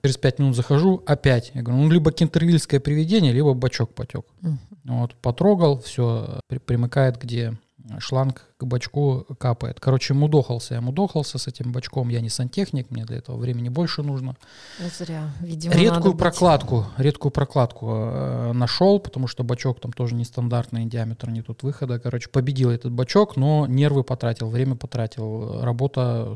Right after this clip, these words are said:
Speaker 1: собственно говоря, стоит. Сейчас вот, э, оппозиция с ураном, только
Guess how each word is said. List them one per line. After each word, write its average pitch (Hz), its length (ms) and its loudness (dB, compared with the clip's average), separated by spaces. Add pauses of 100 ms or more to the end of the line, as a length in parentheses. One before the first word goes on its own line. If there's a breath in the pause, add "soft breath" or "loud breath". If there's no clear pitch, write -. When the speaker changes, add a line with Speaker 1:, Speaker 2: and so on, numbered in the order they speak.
Speaker 1:
собственно 120 300 -8
говоря, 120 160 -4
стоит. 117 460 -4 (160)
Сейчас 131 440 4
вот, 113 200 -8
э, 113 220 -8
оппозиция 123 540 -4
с - 140 -10
ураном, 117 340 -4
только - 560 -10